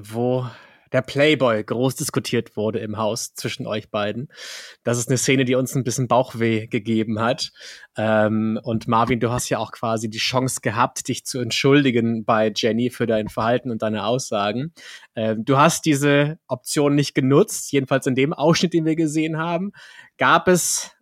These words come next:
eine Entschuldigung mittlerweile für die Aussagen, die du über Jennifer getroffen hast?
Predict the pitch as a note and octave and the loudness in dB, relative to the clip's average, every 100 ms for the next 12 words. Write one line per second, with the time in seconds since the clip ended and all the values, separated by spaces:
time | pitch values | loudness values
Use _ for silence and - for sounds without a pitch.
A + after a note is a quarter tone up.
0 | _ B2 C3 C3 B2+ - C3 A#2 G#2+ G#2+ | _ -4 0 2 2 6 6 6 4 0
1 | A2 G2+ G2 G#2 G2+ G2+ - - A#2 G#2+ | 0 0 0 0 0 -2 -8 -6 -4 -2
2 | G#2+ - G#2+ G#2+ G#2+ G2+ G#2+ G#2 G#2 - | -4 -6 -6 -6 -6 -6 -4 -4 -4 -6
3 | G2+ G2+ G#2+ G2 _ _ _ _ - - | -6 -6 -6 -8 _ _ _ _ -10 -4
4 | A2 A2 G#2 - - | -4 -4 -10 -12 -18